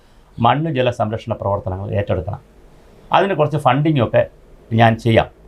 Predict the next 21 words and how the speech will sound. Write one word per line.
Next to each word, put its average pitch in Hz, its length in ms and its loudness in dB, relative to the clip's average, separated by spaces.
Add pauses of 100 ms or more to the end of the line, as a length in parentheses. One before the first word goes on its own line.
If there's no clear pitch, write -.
(480)
ആ, 117 140 6
അപ്പോൾ 156 180 2
ഞാൻ 147 200 2
പറഞ്ഞു, 117 280 0 (160)
"ശരി." 110 280 -2 (220)
എ-, 113 220 -2
എൻ്റെ 170 180 4
ചില 131 260 4
സാങ്കേതിക 135 500 0
സഹായമൊക്കെ 113 460 0
ചോദിച്ചിട്ടുണ്ട്. 110 480 -6 (100)
അപ്പോൾ 139 120 -4
ഞാൻ 151 180 4
പറഞ്ഞു, 156 220 0 (140)
"സാങ്കേതിക 147 300 4
സഹായം 170 240 4
ഞാൻ 156 200 2
തരാം, 131 220 4
എനിക്ക് 127 200 -6
സാമ്പത്തികമൊന്നും 120 520 0
വേണ്ട, 101 180 4